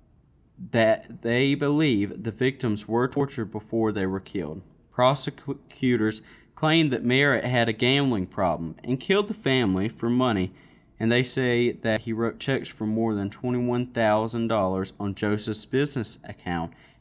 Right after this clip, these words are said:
in the days after the family was killed, and then went on a gambling spree to nearby casinos and lost thousands of dollars. <laughs> Sounds like us.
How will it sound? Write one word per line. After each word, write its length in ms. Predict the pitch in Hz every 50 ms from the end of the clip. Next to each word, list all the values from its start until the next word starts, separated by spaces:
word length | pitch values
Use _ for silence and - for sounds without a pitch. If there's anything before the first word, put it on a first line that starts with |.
| _ _
in 200 | 120 143 151 151
the 120 | 143 143
days 360 | 127 120 113 110 110 117 - - - -
after 540 | 113 117 117 117 113 - - 85 67 - - - _ _
the 80 | 110
family 480 | - - 113 107 101 98 92 95 95 95
was 260 | - - 104 101 -
killed, 400 | - - - 104 90 78 78 - - _ _ _ _ _ _ _ _ _
and 200 | - 107 104 104
then 200 | 120 123 131 135
went 160 | 139 131 -
on 200 | - 123 113 104
a 40 | 101
gambling 540 | 95 - 120 123 131 143 156 147 120 107 101
spree 480 | - - - - 95 90 82 85 98 110 - - - _ _ _
to 100 | - 107
nearby 400 | 107 113 123 139 - 170 170 180
casinos 800 | 180 - 196 - - - 208 190 156 110 98 95 98 110 - - - - - _ _ _ _
and 200 | - 117 113 110
lost 440 | 110 110 110 107 110 110 - - - - _
thousands 460 | - 120 113 113 113 110 113 117 117 -
of 160 | - 101 -
dollars. 680 | - 113 101 - - 113 104 107 117 110 110 - - - 139 135 - - 110 - - - -
<laughs> 460 | - _ - - - - _ _ _
Sounds 360 | _ - - 123 117 113 110
like 280 | 110 110 107 107 107 -
us. 400 | 107 107 101 92 - - - -